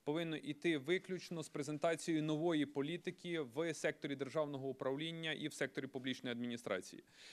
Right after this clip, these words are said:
Ми очікуємо, що український парламент прийме в цілому закон України про державну службу, і та стратегія, яка розроблена Україною для реформи державної служби,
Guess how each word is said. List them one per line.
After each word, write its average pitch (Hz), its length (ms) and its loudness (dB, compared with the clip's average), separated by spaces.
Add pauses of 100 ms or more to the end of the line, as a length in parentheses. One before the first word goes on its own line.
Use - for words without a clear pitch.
(100)
Ми 180 120 4
очікуємо, 190 420 4
що 170 140 -2
український 165 420 -2
парламент 156 480 4
прийме 151 260 2
в 123 60 -2
цілому 117 600 2
закон 143 300 2
України 131 340 2
про 131 140 -4
державну 123 420 2
службу, 165 500 -2 (420)
і 151 460 8 (120)
та 180 140 10
стратегія, 165 520 2
яка 151 300 2
розроблена 139 520 0 (220)
Україною 131 1120 0
для 127 420 2
реформи 139 380 0
державної 131 560 0
служби, 170 520 0